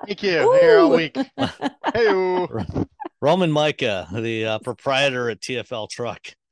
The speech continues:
Speaker 3: uh, and a friend of ours, um, he, uh, had a little adventure this week with a Hummer E V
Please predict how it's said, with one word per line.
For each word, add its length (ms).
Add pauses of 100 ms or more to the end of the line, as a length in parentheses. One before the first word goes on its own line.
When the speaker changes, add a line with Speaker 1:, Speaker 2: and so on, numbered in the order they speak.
(460)
Speaker 3:
uh, 20
and 540
a 40
friend 300
of 80
ours, 460
um, 420 (440)
he, 260
uh, 240
had 120
a 40
little 300
adventure 420
this 200
week 280
with 160
a 80
Hummer 280
E 140
V 420